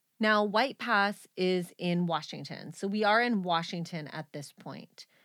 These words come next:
And Chris is now less than four hundred miles from the end of his journey on the P C T. I think it's something like three hundred sixty-six miles. And at this point, a pretty bad storm is about to roll in.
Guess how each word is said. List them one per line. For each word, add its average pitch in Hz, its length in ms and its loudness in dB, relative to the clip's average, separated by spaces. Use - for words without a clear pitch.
And 202 160 2
Chris 277 300 0
is 311 140 -8
now 190 260 2
less 175 320 -2
than 170 220 -2
four 202 280 -2
hundred 247 320 -2
miles 175 460 -2
from 165 260 -4
the 170 100 -6
end 147 540 -4
of 180 180 2
his 175 180 0
journey 170 400 -2
on 160 240 -4
the 156 80 -8
P 165 200 -12
C 147 220 -12
T. - 400 -16
I 196 100 0
think 247 200 0
it's 285 120 -8
something 220 300 0
like 202 240 -2
three 220 220 0
hundred 196 280 -2
sixty-six 170 560 -8
miles. 135 680 -10
And 226 400 4
at - 260 0
this 269 220 0
point, 190 640 -4
a 185 120 0
pretty 254 380 -4
bad 214 340 0
storm 175 680 -6
is 190 160 -2
about 170 320 -2
to 180 100 -8
roll 156 300 -6
in. 139 340 -12